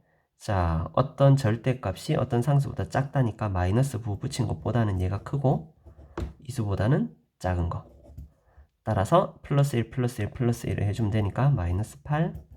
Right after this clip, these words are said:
십 이렇게 나오네. 따라서 얘하고 얘하고 이제 둘 다 동시에 만족하는 걸 찾으면 당연히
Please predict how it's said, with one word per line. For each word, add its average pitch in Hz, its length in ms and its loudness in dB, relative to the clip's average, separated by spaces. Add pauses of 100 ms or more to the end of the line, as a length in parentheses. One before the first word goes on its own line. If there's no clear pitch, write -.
(680)
십 - 360 -2
이렇게 - 240 -2
나오네. - 280 -4 (480)
따라서 143 680 6 (120)
얘하고 117 760 0 (320)
얘하고 90 600 -2 (180)
이제 87 180 -4
둘 92 220 0
다 101 140 4
동시에 90 340 2
만족하는 98 540 2
걸 85 120 0
찾으면 127 540 2
당연히 107 560 -2